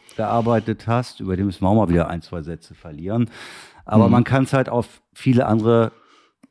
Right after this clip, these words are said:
Speaker 1: Clubs auch nicht übertragen.
Speaker 2: Ja, leider Gottes nicht.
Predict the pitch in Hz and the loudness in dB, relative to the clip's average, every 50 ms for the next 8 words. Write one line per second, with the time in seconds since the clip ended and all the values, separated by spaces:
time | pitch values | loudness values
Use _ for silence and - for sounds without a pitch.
0 | _ - 117 120 123 - - - - - 95 95 98 101 90 - 98 78 78 78 | _ -4 -2 -2 -2 -2 -6 -14 -10 -8 -4 -2 -2 -2 -2 -2 -4 -6 -6 -6
1 | 73 - - - 73 71 69 - - 127 123 - _ _ _ _ _ _ _ _ | -8 -10 -10 -8 -6 -6 -6 -6 -8 -10 -14 -16 _ _ _ _ _ _ _ _
2 | _ _ _ - - - - - - - - - - - _ _ _ _ _ - | _ _ _ -20 -20 -20 -20 -20 -20 -20 -20 -20 -20 -20 _ _ _ _ _ -4
3 | 107 123 160 127 90 87 71 78 - - - - 90 85 101 113 117 110 98 107 | 0 0 2 2 2 0 -2 -4 -12 -8 -2 0 2 4 4 4 2 2 2 2
4 | 123 - 135 113 - 123 135 151 - - - - - | 0 0 -2 -4 0 0 0 0 -2 -6 -12 -18 -20